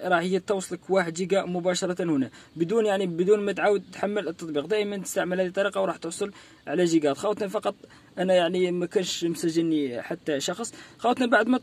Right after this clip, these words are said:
ت-، يعني بعد ما ت-، تسجل بهذه الطريقة راح تطيح عندك واحد جيجا مباشرة، لأنه فقط مش داعيني واحد، لأني تحصلت على جيجا، آه، ليلة البارحة خوتنا الكرام. نروحوا للميساجات وتشوفوا قدامكم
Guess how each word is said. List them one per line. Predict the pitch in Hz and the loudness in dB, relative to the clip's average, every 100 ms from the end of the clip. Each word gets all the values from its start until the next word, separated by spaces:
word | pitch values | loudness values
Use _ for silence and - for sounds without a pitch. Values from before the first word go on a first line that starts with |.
| - | -2
ت-، | |
يعني | 190 175 185 208 | -2 2 2 2
بعد | 208 202 | 2 2
ما | 208 202 | 2 -2
ت-، | - 202 | -2 -4
تسجل | 180 208 175 185 | -2 -2 0 0
بهذه | 196 | 0
الطريقة | 190 196 190 | 0 -2 -2
راح | 180 | -4
تطيح | - 196 165 | -6 -4 -2
عندك | 180 180 | -2 -2
واحد | 185 160 | 0 -2
جيجا | 185 196 180 | 0 0 0
مباشرة، | 180 180 175 151 143 | 0 0 0 0 -2
لأنه | 143 175 165 | 0 -2 -4
فقط | 170 160 | -6 -6
مش | 165 156 | -4 -4
داعيني | 143 160 147 151 131 | 0 0 2 0 0
واحد، | 143 156 170 156 | 0 0 0 -2
لأني | 160 156 | 0 0
تحصلت | - 151 156 139 | -2 -6 -4 -4
على | 139 | -4
جيجا، | 143 143 139 131 - - - _ 135 | -4 -2 -2 -4 -8 -20 -20 _ -2
آه، | 135 131 | -2 0
ليلة | 139 156 143 131 | 2 2 2 -2
البارحة | 127 - 127 135 117 | -4 -4 -2 -2 -2
خوتنا | 120 117 113 | -6 -8 -8
الكرام. | 127 151 147 | -4 -2 0
نروحوا | 139 131 | -2 -2
للميساجات | 131 131 123 120 156 147 - | -2 -2 -2 -4 -6 -6 -8
وتشوفوا | - 139 156 | -8 -6 -8
قدامكم | 135 127 107 - | -10 -10 -12 -14